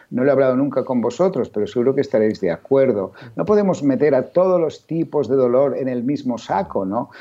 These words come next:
Porque evidentemente a lo mejor unos tendrán un tratamiento y tampoco podemos meter el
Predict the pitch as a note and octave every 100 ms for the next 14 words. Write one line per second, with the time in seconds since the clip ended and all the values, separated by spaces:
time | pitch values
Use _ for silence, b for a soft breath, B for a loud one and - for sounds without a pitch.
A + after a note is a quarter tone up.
0 | B - B2+ B2 B2 C3 B2+ C3+ C#3+ -
1 | D#3 D#3 C3 A#2+ A2 - - C#3+ - F3+
2 | F3 - B2 A#2+ B2 B2 B2 A#2+ C#3 D3+
3 | D3 D#3 - C3 C#3 C3 F#3 A3 G3+ F3+
4 | E3 C#3+ B3+ C3 D3 B2+ - B B -
5 | B2+ B2+